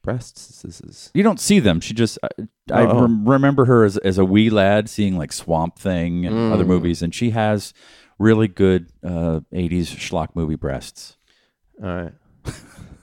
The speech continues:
Speaker 2: It was, it was a different time back then. You had to, you know, sit through Swamp Thing. <laughs> Imagine what Adrienne Barbeau's looked like without a top. Now I can just, I, I see some,
Speaker 1: Now you've
Speaker 2: wh-,
Speaker 1: got
Speaker 2: whatever
Speaker 1: the,
Speaker 2: movie I
Speaker 1: the,
Speaker 2: watch, I go,
Speaker 1: you can,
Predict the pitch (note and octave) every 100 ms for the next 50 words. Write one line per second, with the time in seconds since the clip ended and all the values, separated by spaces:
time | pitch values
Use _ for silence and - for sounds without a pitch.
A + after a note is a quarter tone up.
0 | _ _ _ - B2 A2+ - - - -
1 | D3 C#3 F3 G3+ C#3+ C3+ A#2 E2+ E2+ D#2+
2 | D#2 F2+ E2+ D#2+ - - G2+ D#2+ D#2 -
3 | - - - - - C#3+ - A2+ G#2+ -
4 | G#2 G2+ G2+ G#2+ - G#2 G2 - _ -
5 | - F#2 F#2 F#2+ G#2 F2+ F2 - F#2+ F#2
6 | F#2+ E2+ E2 E2+ E2+ F2 D#2 - - _
7 | _ _ _ _ F2+ - E2 D#2+ D#2 D#2
8 | - D#2+ D#2+ - - _ A#2 A#2 A2+ G2+
9 | E2+ F2 - _ _ _ _ A2+ A2+ A#2
10 | A#2 C#3+ C3+ C3 B2 A#2+ G#2 - _ _
11 | _ - - B2+ B2+ C3 D#3 G3+ G#3 F#3
12 | F3 D#3+ C#3 C3 B2+ - A2 G#2+ G2+ B2+
13 | B2+ C#3